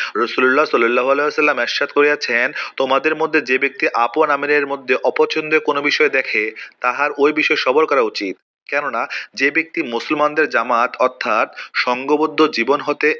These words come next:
এক বিগত পরিমাণও পৃথক হল এবং তওবা করা ব্যতীত ওই অবস্থায় মৃত্যুবরণ করিল,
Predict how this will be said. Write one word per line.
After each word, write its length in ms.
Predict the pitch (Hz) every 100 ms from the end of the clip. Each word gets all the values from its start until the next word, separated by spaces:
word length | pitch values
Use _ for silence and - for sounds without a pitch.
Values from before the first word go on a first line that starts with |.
| -
এক 300 | 120 135 131
বিগত 320 | 143 147 151 147
পরিমাণও 420 | 147 156 151 101
পৃথক 340 | - 127 156
হল 320 | 151 143 101 92 - -
এবং 300 | 123 135 131 120
তওবা 260 | 127 135 160
করা 200 | 165 165
ব্যতীত 260 | 156 156
ওই 200 | 123 127
অবস্থায় 420 | 151 151 156 160 127
মৃত্যুবরণ 380 | 117 147 170
করিল, 400 | 165 143 120 113